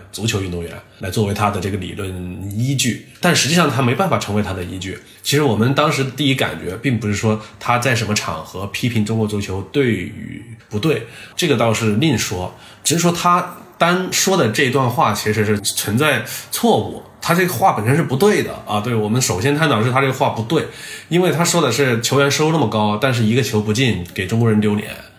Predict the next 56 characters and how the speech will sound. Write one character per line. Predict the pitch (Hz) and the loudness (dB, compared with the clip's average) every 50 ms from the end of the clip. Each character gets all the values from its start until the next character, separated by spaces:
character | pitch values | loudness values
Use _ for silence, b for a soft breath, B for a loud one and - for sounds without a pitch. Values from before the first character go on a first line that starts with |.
| b b b _ - - | b b b _ -16 -6
呃， | - 110 107 104 107 | -2 0 0 0 0
他 | 107 - 135 139 | -2 -2 0 2
是 | 165 165 170 | 2 2 2
层-， | - - 127 - - | 2 0 0 0 0
他 | - 170 170 | 0 0 0
这 | 170 196 | 0 2
个， | 180 175 | 0 0
他 | 175 - 170 170 | 2 2 0 0
就， | 175 - | 0 -4
他 | - - 185 | -2 -2 -2
觉 | 175 - 147 | 0 2 2
得 | 156 | 2
他 | 151 160 | 4 2
的 | 139 | 2
逻 | 120 107 110 131 | 4 2 2 2
辑 | 139 147 | 2 2
是 | 143 143 | 2 4
正 | 147 170 147 117 | 4 2 2 4
确 | 110 104 | 2 2
的， | 95 90 90 | 0 -2 -4
层 | - - 135 | -2 0 0
层 | 123 117 120 120 | 2 2 2 2
递 | 127 127 110 | 2 2 4
进 | 127 123 110 | 4 4 2
的， | 101 87 87 - - 117 | 2 0 -2 -8 -8 -8
对 | 104 87 | -4 -2
吧？ | 110 98 95 | 0 0 0
你 | 92 92 | -2 -2
收 | - - 123 | -2 0 0
入 | 123 110 | 0 2
高， | 117 113 113 113 - - - - - | 2 0 0 0 -4 -12 -14 -2 0
大 | 131 120 | 0 2
家 | 117 | 2
对 | 117 113 | 2 2
你 | 107 | 2
有 | 95 85 | 0 0
期 | 85 - - 107 | 0 0 0 0
待， | 104 92 - B B B | 0 -2 -4 B B B
然 | B 120 123 | B 0 2
后 | 143 | 2
你 | 117 104 | 2 2
就 | 104 123 127 120 | 2 2 2 2
一 | 113 107 117 147 | 2 2 2 2
个 | 147 | 2
球 | - - 104 98 | 2 2 0 0
进 | 104 107 98 | 0 0 0
不 | 92 | -2
了， | - - - - - - | -4 -6 -8 -10 -10 -6
然 | - 98 | -2 0
后 | 107 107 - - - - | 0 0 -2 -4 -8 -6
给 | - 90 | -4 -4
中 | 90 95 98 | -2 -2 -4
国 | 98 | -2
人 | 92 90 | -4 -4
丢 | 87 90 95 | -4 -4 -4
脸。 | 95 - | -4 -6